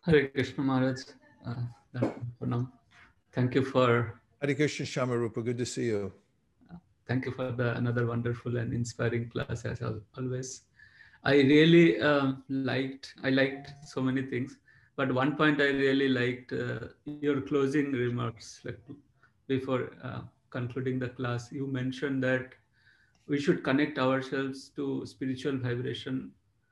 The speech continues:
Speaker 1: Acharya's prayers, in order to transcend us, uh, from the material, uh, uh, material entanglement. Otherwise, for sure, we'll be trapped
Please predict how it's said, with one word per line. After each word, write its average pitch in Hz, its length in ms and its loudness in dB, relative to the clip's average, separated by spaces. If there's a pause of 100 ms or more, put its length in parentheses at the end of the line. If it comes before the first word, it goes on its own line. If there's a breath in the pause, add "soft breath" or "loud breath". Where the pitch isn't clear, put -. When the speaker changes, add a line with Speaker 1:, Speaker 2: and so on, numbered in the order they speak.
(200)
Speaker 1:
Acharya's 135 560 0
prayers, 135 640 -2 (600)
in 147 160 -2
order 135 320 2
to 151 200 -4
transcend 139 640 -2
us, 143 340 -6 (680)
uh, 127 160 -2
from 131 200 -2
the 135 100 2
material, 131 800 0
uh, 117 220 -4 (380)
uh, 123 240 -8 (1120)
material 139 440 -2
entanglement. 127 760 -6
Otherwise, 151 680 2 (180)
for 135 220 -4
sure, 147 400 0
we'll 139 160 -4
be 139 100 -2
trapped 127 460 -4